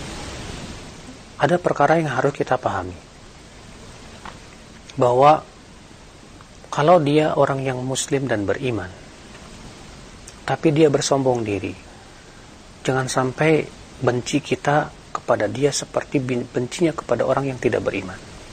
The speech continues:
Jangan samakan. Kita berima-, kita benci kepada dia, tapi juga kita cinta karena keimanannya.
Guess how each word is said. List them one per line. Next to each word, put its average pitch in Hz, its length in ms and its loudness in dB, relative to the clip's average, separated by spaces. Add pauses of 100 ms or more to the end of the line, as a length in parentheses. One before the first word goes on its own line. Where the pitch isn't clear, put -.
(1300)
Jangan 147 240 8
samakan. 95 460 0 (2500)
Kita - 240 4
berima-, 143 480 4
kita - 240 2
benci 143 400 2
kepada - 320 -4
dia, 113 240 -2
tapi 156 320 -2
juga 147 240 0
kita 160 320 -8
cinta 175 320 0
karena 139 240 -2
keimanannya. 123 920 -6